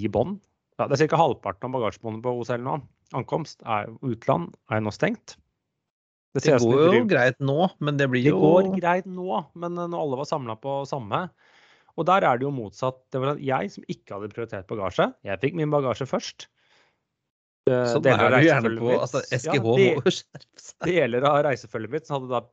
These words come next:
Speaker 1: eh, priority på bagasjen, de fikk en aller sist. Og det er godt å se. Det er ikke en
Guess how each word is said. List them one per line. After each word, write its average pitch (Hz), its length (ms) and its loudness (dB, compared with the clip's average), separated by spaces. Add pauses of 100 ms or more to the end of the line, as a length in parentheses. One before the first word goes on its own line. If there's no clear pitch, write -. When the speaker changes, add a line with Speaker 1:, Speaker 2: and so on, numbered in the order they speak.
(160)
Speaker 1:
eh, 123 160 -6
priority 117 340 -4
på 123 140 -12
bagasjen, 120 400 -4 (340)
de 110 160 -6
fikk 101 300 -6
en 110 100 -4
aller 107 480 -2
sist. - 380 -14 (1000)
Og 185 160 -6
det 185 160 4
er 185 80 2
godt 160 240 -4
å 190 60 -4
se. 196 160 -2
Det - 160 -14
er 170 80 -12
ikke 156 160 -4
en 143 80 -10